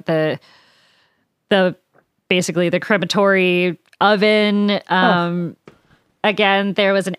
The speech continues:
Speaker 1: acid tank, quicklime
Speaker 2: Oh,
Speaker 1: vats,
Speaker 2: God.
Speaker 1: and a
Speaker 2: <laughs>
Speaker 1: dissecting table and surgeon's cabinet, and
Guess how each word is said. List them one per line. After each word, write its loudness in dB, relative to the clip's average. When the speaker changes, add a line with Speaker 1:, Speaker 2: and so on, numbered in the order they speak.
Speaker 1:
acid 0
tank, -4
quicklime 2
Speaker 2:
Oh, -8
Speaker 1:
vats, -2
Speaker 2:
God. -12
Speaker 1:
and 2
a 0
Speaker 2:
<laughs> 0
Speaker 1:
dissecting 0
table 2
and 0
surgeon's 0
cabinet, 0
and 0